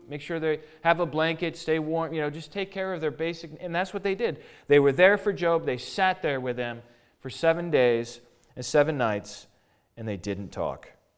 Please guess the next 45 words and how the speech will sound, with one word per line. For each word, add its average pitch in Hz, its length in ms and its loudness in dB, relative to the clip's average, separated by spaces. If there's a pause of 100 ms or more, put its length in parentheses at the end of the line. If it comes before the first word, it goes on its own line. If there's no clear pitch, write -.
(100)
No 123 180 0
one 127 100 -2
spoke 127 260 0
a 120 60 -4
word, 113 220 0
for 120 80 -8
they 113 100 0
saw 127 220 2
his 117 100 0
suffering 123 340 0
was 107 140 -8
very 117 240 0
great. 98 320 -2 (1080)
And 185 80 0
then 208 120 4
Job 190 440 8
starts 156 300 2
to 156 60 -8
speak. - 280 -4
That's 120 140 -4
chapter 127 360 -4
three. 113 240 -8
Job 151 320 2
starts 151 300 2
to 147 60 -10
speak. - 520 -8 (160)
He 147 140 -8
pipes 139 360 0
up, 131 320 0 (280)
and 135 120 -8
he's 156 280 -4
just, - 400 -2
he's 170 260 -10
just 143 300 -4
letting 135 280 -4
it 117 140 -14
pour 127 320 -2
out. 107 200 -2
He 113 100 -12
says, 117 400 -6
"Oh, 156 260 2
God, 131 500 2 (600)
God, 131 380 0 (920)
I 185 140 10
wish 202 400 4